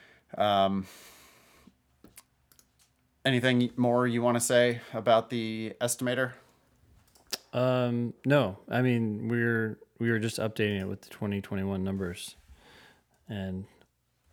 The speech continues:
Speaker 2: based on what we've heard anecdotally, it seems to be predicting people's scholarships fairly consistently.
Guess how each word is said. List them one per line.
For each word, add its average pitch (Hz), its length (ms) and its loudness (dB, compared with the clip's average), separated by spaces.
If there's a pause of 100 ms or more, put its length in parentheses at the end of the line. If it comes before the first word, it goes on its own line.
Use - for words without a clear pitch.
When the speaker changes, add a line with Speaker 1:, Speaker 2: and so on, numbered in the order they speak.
(340)
Speaker 2:
based 131 300 -2
on 139 200 4
what 190 360 8
we've 156 200 6
heard 127 420 6
anecdotally, 117 680 2
it 104 220 -4
seems 147 320 -2
to 123 100 -2
be 110 340 0
predicting 113 680 -2
people's 107 500 -4
scholarships 113 840 -4 (880)
fairly 123 320 0
consistently. - 680 -12